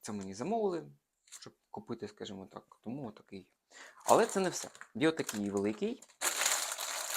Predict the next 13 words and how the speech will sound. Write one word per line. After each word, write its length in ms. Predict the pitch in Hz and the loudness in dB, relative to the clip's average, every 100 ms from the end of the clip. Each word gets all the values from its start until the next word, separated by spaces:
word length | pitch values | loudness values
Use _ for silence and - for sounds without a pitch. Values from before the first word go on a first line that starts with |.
| - - - | -4 -2 0
І 60 | 190 | 2
є 420 | 240 175 196 220 | 4 4 4 4
ще 360 | - 165 185 202 - - - - | 0 2 2 2 -4 -18 -18 -6
чотири 320 | - 120 190 | -4 4 6
маленьких 380 | 151 135 151 123 | 6 2 0 -6
карапузика. 600 | - 117 113 110 101 - - - - - - - - - _ _ _ - - - - - | 2 2 4 -2 -4 -8 -12 -20 -20 -20 -14 -12 -12 -16 _ _ _ -14 -10 -6 -6 0
Ось 200 | 135 - | 2 2
такі. 260 | 98 - 135 _ _ _ _ _ _ - - _ _ _ _ _ _ _ _ _ _ | -4 -10 -16 _ _ _ _ _ _ -20 -20 _ _ _ _ _ _ _ _ _ _
От. 400 | 101 98 _ _ _ _ _ _ _ _ _ _ | -18 -18 _ _ _ _ _ _ _ _ _ _
Ось 100 | 117 | -16
такі 220 | - - | -12 -6
маленькі 380 | 127 110 - - | -4 -4 -6 -10
копії, 420 | - 113 110 113 | -12 -10 -10 -16